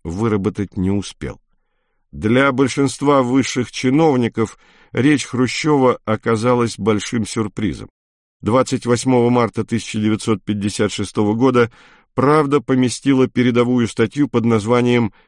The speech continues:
"Почему культ личности чужд духу марксизма-ленинизма?".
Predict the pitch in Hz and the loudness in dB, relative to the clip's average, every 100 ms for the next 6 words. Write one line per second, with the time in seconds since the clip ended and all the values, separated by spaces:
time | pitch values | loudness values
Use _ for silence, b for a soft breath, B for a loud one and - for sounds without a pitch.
0 | b - 123 - 127 139 110 - 120 - | b -2 -2 0 2 2 0 0 0 0
1 | - 104 127 - 127 127 - - 127 - | 0 2 2 0 -2 -2 -2 -2 -2 0
2 | 123 127 - - - - 85 123 - 113 | 0 0 -2 -12 -20 -10 -2 -2 0 0
3 | 117 110 101 - 117 107 107 107 104 101 | 2 2 -2 -4 -2 0 2 2 2 2
4 | 92 71 62 - | 0 -2 -8 -16